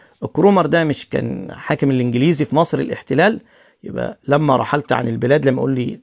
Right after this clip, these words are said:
عد-، يتكلم عن اللورد كرومر في عنوان البيت، يبقى هنا خلاص قضية إيه؟ موقفهم من الاستعمار. هنا مفيش أحزاب، وهنا مفيش قضية مرأة، حتى مفيش قصر، حتى لو ما حطليش اللورد كرومر: "لما رحلت"، يبقى بيتكلم عن واحد،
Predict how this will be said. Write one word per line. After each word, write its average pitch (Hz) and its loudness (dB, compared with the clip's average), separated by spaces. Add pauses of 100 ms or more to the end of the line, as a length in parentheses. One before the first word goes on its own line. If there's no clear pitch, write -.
(140)
عد-، 113 -4 (160)
يتكلم 127 0
عن 117 -2
اللورد 131 0
كرومر 139 2
في 117 -4
عنوان 123 -2
البيت، 156 0 (800)
يبقى 120 2
هنا 143 2
خلاص 135 2 (200)
قضية 123 4
إيه؟ 131 4
موقفهم 123 0
من 127 0 (180)
الاستعمار. 147 0
هنا 120 -2
مفيش 123 -6
أحزاب، 131 -2
وهنا 117 -4
مفيش 117 -8
قضية 131 -2
مرأة، - 0
حتى 190 -2 (440)
مفيش 190 -8
قصر، - 0
حتى 196 0
لو 180 2
ما 170 -4
حطليش - 0
اللورد 214 4
كرومر: 185 4 (840)
"لما 151 4
رحلت"، 196 2
يبقى 185 6
بيتكلم 185 2
عن 160 4
واحد، 160 2